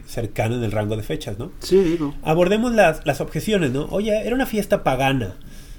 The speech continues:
Speaker 1: Eh, ¿había fiestas paganas alrededor de los últimos días de diciembre? Sí, sí las había.
Speaker 2: Yo había escuchado lo del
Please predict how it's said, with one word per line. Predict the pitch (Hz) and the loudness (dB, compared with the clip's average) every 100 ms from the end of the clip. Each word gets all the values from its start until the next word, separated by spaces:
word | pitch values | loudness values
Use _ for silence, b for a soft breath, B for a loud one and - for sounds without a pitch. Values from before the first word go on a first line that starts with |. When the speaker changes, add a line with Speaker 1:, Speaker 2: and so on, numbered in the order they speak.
| - | -12
Speaker 1:
Eh, | 123 139 | -6 -4
¿había | 143 156 | 2 2
fiestas | 156 180 180 | 2 0 -2
paganas | - 147 139 139 147 147 - | 2 4 4 4 0 -2 -4
alrededor | 139 139 127 131 | 0 2 2 2
de | 143 139 131 120 117 | 2 4 4 4 2
los | 113 | 0
últimos | 143 143 131 | 0 0 2
días | 139 | 2
de | 143 | 2
diciembre? | 135 139 156 254 | 2 0 -2 -4
Sí, | - - 120 | -6 -2 -2
sí | 113 | 0
las | 113 107 | -2 -2
había. | 98 117 | -2 0
Speaker 2:
Yo | 135 143 | 4 6
había | 175 | 6
escuchado | - 160 156 135 143 139 - - - | 6 2 6 6 6 4 2 -4 0
lo | 120 113 | 4 4
del | 113 | 4